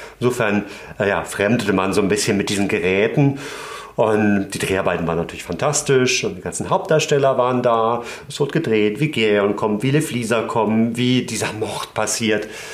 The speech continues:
Und dann sollte aber auch die Arbeit der Filmcrew noch mal extra aufgenommen werden. Und das war dann sozusagen mein Moment, wo die Kamera dann,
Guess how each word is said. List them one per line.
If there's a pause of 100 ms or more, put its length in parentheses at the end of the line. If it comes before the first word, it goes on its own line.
(320)
Und
dann
sollte
aber
auch
die
Arbeit
der
Filmcrew
noch
mal
extra
aufgenommen
werden.
Und (300)
das
war
dann
sozusagen (340)
mein
Moment,
wo
die
Kamera
dann,